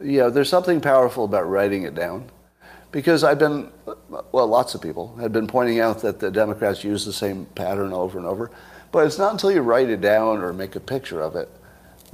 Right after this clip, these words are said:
that it becomes, you know, potent. So maybe that's the part I did. I just made a picture and that made it potent. All right.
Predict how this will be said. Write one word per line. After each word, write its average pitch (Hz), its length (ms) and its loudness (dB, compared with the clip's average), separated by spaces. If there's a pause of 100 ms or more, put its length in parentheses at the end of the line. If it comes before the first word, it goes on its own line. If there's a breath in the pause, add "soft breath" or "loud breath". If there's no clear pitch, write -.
(180)
that 113 240 2
it 104 80 0
becomes, 107 640 -4 (800)
you 95 80 -8
know, 90 100 -6
potent. - 680 -6 (520)
So 139 180 0
maybe 135 280 2
that's 117 240 2
the 92 80 -10
part 98 200 -2
I 87 120 -2
did. 76 180 -10
I 73 80 -6
just 92 220 -10 (240)
made 95 160 -8
a 78 40 -6
picture - 480 -10
and 80 120 -14
that 78 120 -12
made 78 140 -12
it - 100 -14
potent. - 380 -14 (2250 loud breath)
All 147 80 2
right. 147 180 4